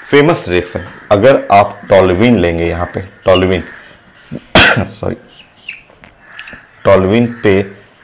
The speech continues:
अगर आप alkaline के वन ओ फ़ोर कर देंगे यहाँ पे। So, question number nineteen में, अ, video थोड़ा cut गया था, ठीक है, वो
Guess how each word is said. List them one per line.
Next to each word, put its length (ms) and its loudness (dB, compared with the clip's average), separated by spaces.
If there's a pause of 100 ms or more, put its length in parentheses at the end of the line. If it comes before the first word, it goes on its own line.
(140)
अगर 440 0
आप 340 0
alkaline 680 -2
के 60 -2
वन 120 -2
ओ 40 -4
फ़ोर 340 -6
कर 120 0
देंगे 220 -6
यहाँ 220 -8
पे। 140 -10 (4000)
So, 40 -8
question 360 -6
number 180 2
nineteen 420 0
में, 400 -4
अ, 160 -8
video 280 0
थोड़ा 240 -12
cut 300 -8
गया 160 -6
था, 160 -12 (600)
ठीक 240 -20
है, 120 -14
वो 500 -14